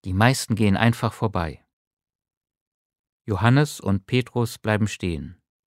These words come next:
„Schau uns an“, sagt Johannes. „Ein Almosen, bitte.“ Der Gelähmte verstummt und schaut die beiden an.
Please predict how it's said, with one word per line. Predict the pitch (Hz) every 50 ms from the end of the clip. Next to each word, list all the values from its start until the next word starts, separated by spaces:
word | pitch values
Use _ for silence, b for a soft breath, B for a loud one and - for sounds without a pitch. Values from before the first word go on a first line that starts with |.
| _ _ _ _ _ _ _ _ _ _ _ _ _ _ _ _ _ _ _ _ _ _ _
„Schau | - - - 135 151 170 170
uns | 165 156 -
an“, | - 165 156 131 85 78 - _ _ _ _ _ _ _ _
sagt | _ - 113 87 - - -
Johannes. | 85 85 82 76 69 65 - - _ _ _ _ _ _ _ _ _ _ _ _ _ _ _ _ _ _ _ _ _
„Ein | - - 160 165 -
Almosen, | - 151 170 185 190 185 170 160 156 160 156 156 - 151 147
bitte.“ | - - 170 - - 160 147 131 - _ _ _ _ _ _ _ _ _ _ _ _ _ _ _ _ _ _ _ _ _ _ _
Der | - 95
Gelähmte | 90 95 95 90 98 104 104 - - 90
verstummt | - 95 90 - - - 113 123 160 175 - -
und | 104 95
schaut | - - 98 101 -
die | 110
beiden | 95 - 104 104 101 113 -
an. | - 110 95 82 - _